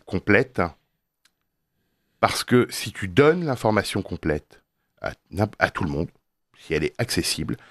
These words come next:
tu n'as plus de, de, d'éléments de pression. Regarde ce qui se passe aujourd'hui, euh, au Moyen-Orient. Euh, il y a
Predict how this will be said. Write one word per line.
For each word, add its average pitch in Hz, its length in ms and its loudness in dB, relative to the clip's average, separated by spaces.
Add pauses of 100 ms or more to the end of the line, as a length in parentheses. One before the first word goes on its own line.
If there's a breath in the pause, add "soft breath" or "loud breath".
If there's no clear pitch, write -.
(180 soft breath)
tu - 140 -2
n'as 107 80 6
plus 151 240 -6
de, 98 180 -2 (640)
de, 85 280 0
d'éléments 113 440 2
de 104 80 2
pression. - 480 -4 (440 loud breath)
Regarde 180 220 4
ce - 60 -12
qui 123 80 -10
se - 80 -6
passe 143 180 2
aujourd'hui, 107 460 2
euh, 80 100 0 (340)
au 82 60 -12
Moyen-Orient. 107 580 4 (920 soft breath)
Euh, - 500 -10
il 76 80 -20
y - 80 -6
a - 240 -12